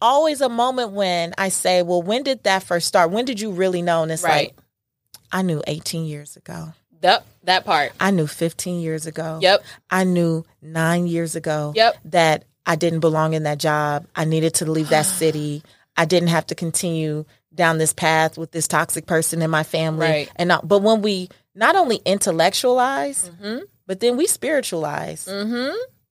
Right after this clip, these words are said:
Speaker 1: why we should stay in spaces that our spirit is literally like, "You
Speaker 2: Get out.
Speaker 1: don't belong here. Get out. We have more for you." The more I've
Speaker 2: Right.
Speaker 1: learned to lean into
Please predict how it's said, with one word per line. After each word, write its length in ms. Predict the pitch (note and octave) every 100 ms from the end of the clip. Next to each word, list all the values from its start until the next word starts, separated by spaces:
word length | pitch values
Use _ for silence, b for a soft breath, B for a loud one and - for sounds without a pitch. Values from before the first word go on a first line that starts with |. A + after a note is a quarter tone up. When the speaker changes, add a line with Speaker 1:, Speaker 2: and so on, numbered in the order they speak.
| _ _
Speaker 1:
why 340 | D#3+ F#3+ G3+
we 200 | G#3 G3+ A3+
should 200 | G#3+ F3+
stay 720 | - - G3 E3+ D3+ D3+ E3
in 120 | F3+ F#3
spaces 560 | - F#3+ F#3+ - E3
that 180 | - E3 -
our 220 | F#3 A#3
spirit 500 | - - G#3+ G3 D#3
is 180 | E3 D#3
literally 440 | D#3+ G3 F#3+ F3+ E3+
like, 320 | E3 D#3+ D3+ _ _
"You 300 | _ E3+ A#3 C4+
Speaker 2:
Get 240 | - C#4+
out. 280 | G3 G#3+ G#3
Speaker 1:
don't 400 | A3+ A#3+ A3+ _
belong 500 | F#3+ F#3+ G#3 C4+ D4
here. 420 | C#4+ C#4 C#4 C4+ b b E3
Get 240 | G3+ F#3+ -
out. 340 | G#3+ A#3+ B3+
We 160 | G3+ A3
have 220 | G3 E3
more 240 | F3 A3 B3
for 120 | B3+
you." 320 | B3 B3 B3 b b
The 80 | F#3
more 220 | F#3 G#3+
I've 200 | C4+ D4+
Speaker 2:
Right. 60 | -
Speaker 1:
learned 220 | A3+ A3+
to 100 | - F#3
lean 220 | F#3+ G#3
into 640 | G#3 G3+ - F#3+ F3 D#3+